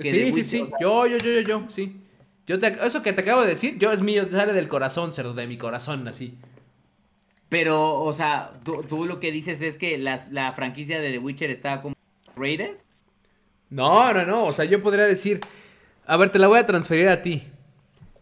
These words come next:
Speaker 2: Si a ti sacaran y sacaran y sacaran contenido y capítulos extras y bla, bla, bla de Final Fantasy siete, ¿los comprarías?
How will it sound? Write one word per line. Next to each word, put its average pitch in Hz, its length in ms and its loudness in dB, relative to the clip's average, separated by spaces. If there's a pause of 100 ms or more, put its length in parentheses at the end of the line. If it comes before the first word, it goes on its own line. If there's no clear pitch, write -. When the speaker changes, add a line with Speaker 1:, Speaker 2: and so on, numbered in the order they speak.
(640)
Speaker 2:
Si 185 160 4
a 185 140 4
ti 269 380 2
sacaran 202 520 4
y 180 60 0
sacaran 170 460 4
y 156 40 -2
sacaran 165 420 4
contenido 156 680 4
y 151 100 4
capítulos 151 640 2
extras 143 640 2
y 151 160 -2
bla, 156 180 4
bla, 165 140 6
bla 165 260 6
de 147 160 4
Final 170 260 2
Fantasy 156 360 -2
siete, 147 260 0
¿los 123 140 0
comprarías? 139 720 -2